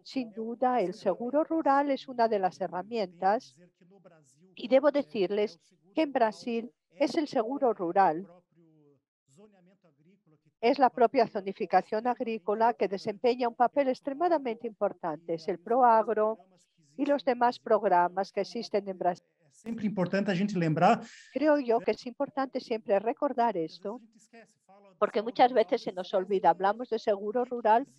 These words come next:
Speaker 1: palabras del economista en jefe del U S D A,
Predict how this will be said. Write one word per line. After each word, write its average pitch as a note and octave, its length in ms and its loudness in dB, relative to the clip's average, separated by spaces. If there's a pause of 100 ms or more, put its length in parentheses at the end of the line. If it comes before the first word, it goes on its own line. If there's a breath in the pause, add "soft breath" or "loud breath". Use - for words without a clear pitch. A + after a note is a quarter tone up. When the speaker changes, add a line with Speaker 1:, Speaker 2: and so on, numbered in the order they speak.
(100)
Speaker 1:
palabras F#3+ 840 2 (760)
del G3+ 160 0
economista F#3 1120 0
en F3 240 -4
jefe A3 580 0
del F#3 220 -2
U E3+ 80 2
S F#3+ 280 0
D F#3+ 160 0
A, G#3+ 220 0